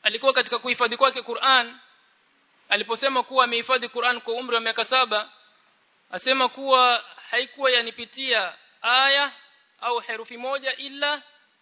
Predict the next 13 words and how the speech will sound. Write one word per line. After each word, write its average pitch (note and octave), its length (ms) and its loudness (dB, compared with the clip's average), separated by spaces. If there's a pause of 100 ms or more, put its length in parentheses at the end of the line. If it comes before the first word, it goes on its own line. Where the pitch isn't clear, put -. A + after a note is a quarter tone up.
(240)
natambua A#3 1080 -2 (160)
maana B3 460 0
iliyokusudiwa B3 800 -2 (380)
na A3 160 2
mradi B3 360 2
wake. A3 300 2 (580)
"Ma A#3+ 240 0
khala C#4 420 2
harfain", A#3+ 560 -2
illa C#4 600 0 (340)
matamshi C#4+ 480 -2
mawili C#4+ 380 2
tu B3+ 320 -10